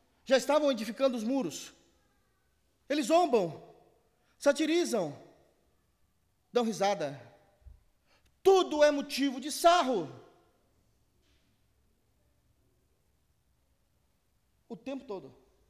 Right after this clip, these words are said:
São fracos. Em palavras mais sérias, eles chamam o povo de Deus de incompetentes, de inabilitados. Não conseguem fazer.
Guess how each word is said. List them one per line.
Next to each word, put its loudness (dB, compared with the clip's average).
São -2
fracos. -2
Em -20
palavras 0
mais -4
sérias, -4
eles -2
chamam -2
o -8
povo -6
de -14
Deus -4
de -12
incompetentes, -12
de -14
inabilitados. -8
Não -8
conseguem -10
fazer. -16